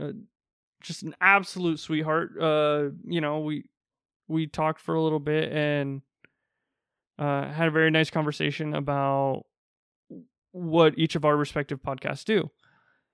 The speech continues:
So I wanted to make sure that we, like, put a spotlight on Phoenix Reads Reddit, which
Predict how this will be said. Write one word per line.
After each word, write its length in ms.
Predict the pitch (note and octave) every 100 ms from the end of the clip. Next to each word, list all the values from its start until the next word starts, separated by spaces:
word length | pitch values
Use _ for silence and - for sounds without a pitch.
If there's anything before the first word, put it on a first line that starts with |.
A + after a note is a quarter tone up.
| _ _
So 400 | - - F#3 E3+
I 160 | E3 E3+
wanted 520 | F3+ F3 G#3 G#3+ G#3+
to 140 | - G3+
make 340 | F3+ F3 F3+
sure 400 | - - D#3+ D#3
that 180 | D3+ D3
we, 440 | D3+ D3 D3 C#3+ - - - - _ _ -
like, 180 | D#3+ D3 D#3+ -
put 140 | G3
a 20 | E3+
spotlight 560 | - F3 E3+ E3+ D#3+
on 420 | D#3+ D#3 D3+ D3+
Phoenix 440 | D3 E3+ D#3+ D3+ - -
Reads 320 | - D#3 D#3 D3
Reddit, 320 | C#3+ E3 - _ _ _ _ _ _ _ _ _ _ _ _ _ _
which 840 | - E3+ E3 E3 D#3 - - -